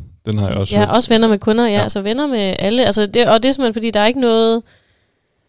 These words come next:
Speaker 2: øh, de ser ikke, når man er i gult humør, så kommer man ikke til en person, fordi de er en autoritet. Du kommer til en person, fordi du kan lide dem. Så hvis det er, at man sælger annoncering, og en kunde kommer, en gul kunde kommer til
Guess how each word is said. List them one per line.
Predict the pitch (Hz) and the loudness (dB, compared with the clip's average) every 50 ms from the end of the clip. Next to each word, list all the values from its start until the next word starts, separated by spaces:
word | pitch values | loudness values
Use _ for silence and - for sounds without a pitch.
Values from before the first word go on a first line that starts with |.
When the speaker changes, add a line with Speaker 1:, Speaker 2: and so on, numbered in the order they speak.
| _ - | _ -4
Speaker 2:
øh, | 208 196 190 | -2 -2 -2
de | 196 220 | 0 0
ser | - - 247 214 196 | 0 2 2 2 4
ikke, | 202 208 233 - - - - - - | 4 2 2 0 -4 -16 -16 -16 -10
når | - 202 214 | -4 -2 0
man | 214 208 208 | 0 2 4
er | 202 | 4
i | 196 190 - - 202 | 2 2 0 -2 -4
gult | - - 294 277 247 196 | 0 2 2 2 2 2
humør, | 208 202 208 226 240 226 185 180 | 0 -2 0 0 2 2 2 0
så | - 233 | 0 -2
kommer | - - 240 214 | -2 0 0 0
man | 202 196 190 226 | 0 -2 0 -2
ikke | 247 - - | -2 -2 -2
til | - - 262 277 294 226 | -2 0 2 2 2 2
en | 208 190 - | 0 0 -2
person, | 190 175 - 208 185 170 | -2 -2 0 0 -2 -2
fordi | - 202 185 - 190 - 277 | -4 -6 -2 2 4 4 4
de | - 196 175 | 4 2 0
er | 165 | 0
en | 165 165 | -2 -4
autoritet. | 156 156 - - 160 160 - 180 160 151 151 - _ _ _ _ _ - | -6 -6 -6 -8 -8 -8 -6 -6 -6 -6 -8 -12 _ _ _ _ _ -12
Du | 262 | -10
kommer | - - 254 233 208 202 | -6 -4 -4 -2 -2 -4
til | - - - 277 311 349 | -4 -2 0 0 0 0
en | 302 254 233 | 0 -2 -4
person, | - - 240 220 196 | -2 -2 -2 -2 -2
fordi | - 220 | -2 -4
du | 208 - | -6 -4
kan | - 214 214 | -4 -4 -2
lide | 220 254 240 | 0 0 0
dem. | 190 123 87 - _ _ _ _ _ _ _ _ _ _ _ _ | 0 -2 -8 -12 _ _ _ _ _ _ _ _ _ _ _ _
Så | - - 240 226 | -8 -6 -4 -2
hvis | 220 269 269 - | 0 -2 0 0
det | 254 226 | 2 2
er, | 220 226 226 | 4 4 4
at | 214 196 180 | 2 0 0
man | 185 190 185 180 185 180 180 175 180 190 | -2 -2 -2 -2 -2 -4 -6 -6 -6 -6
sælger | - - 202 190 175 | -4 -2 -2 -2 -2
annoncering, | 185 180 180 175 180 - 247 220 180 170 175 - - | -2 -2 -4 -2 -2 0 2 2 2 2 0 -2 -4
og | - 185 175 | -2 0 0
en | 180 | 0
kunde | - - 202 202 220 233 | 0 -2 -2 -2 -2 -2
kommer, | - 220 190 170 170 165 - - | -4 -4 -4 -4 -4 -6 -8 -8
en | 185 190 185 | -8 -6 -4
gul | - 262 247 214 180 | -4 -2 -2 -2 -2
kunde | - - 208 196 208 220 | -2 -2 -2 -2 -2 -4
kommer | 214 - 208 180 165 165 | -6 -4 -4 -4 -4 -4
til | - - 226 220 220 233 247 240 | -4 -2 -2 0 0 0 -2 -4